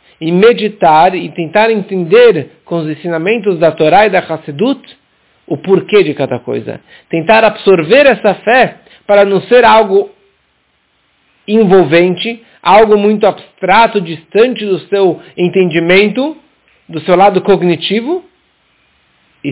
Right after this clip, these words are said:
sim, a pessoa ela vai se esforçar para absorver e entender por conta própria. E essa que é a nossa obrigação da Torá.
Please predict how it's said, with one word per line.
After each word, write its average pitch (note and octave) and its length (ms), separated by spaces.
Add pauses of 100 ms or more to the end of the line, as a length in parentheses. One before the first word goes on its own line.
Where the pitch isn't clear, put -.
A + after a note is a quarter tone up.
sim, G3+ 120
a G3+ 40
pessoa F3 280
ela E3+ 100
vai D3+ 160
se D3+ 60
esforçar F3 760 (160)
para C3+ 160
absorver C3+ 880
e E3 80
entender D3+ 880
por E3 160
conta D#3+ 320
própria. - 520 (600)
E C#3+ 120
essa A#3 240
que A3 80
é A3+ 40
a - 20
nossa A3 220
obrigação G3+ 560
da F#3 100
Torá. D3+ 400